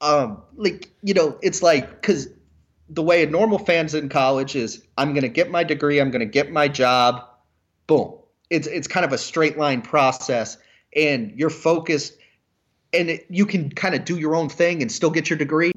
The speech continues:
whether it's journalism or making millions of dollars running a podcast, things like that,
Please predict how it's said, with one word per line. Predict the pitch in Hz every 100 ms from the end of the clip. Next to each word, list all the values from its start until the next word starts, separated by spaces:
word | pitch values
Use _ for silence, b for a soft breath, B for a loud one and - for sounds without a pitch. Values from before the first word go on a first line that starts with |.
| 123
whether | 139 131
it's | 110 -
journalism | 143 143 135 139 139 131
or | 123 110
making | 135 143 139
millions | 139 131
of | 123
dollars | 127 127 120
running | 127 123
a |
podcast, | 117 123 123 135 120 117 113 - _
things | - 156
like | 151 123
that, | 135 120 170 -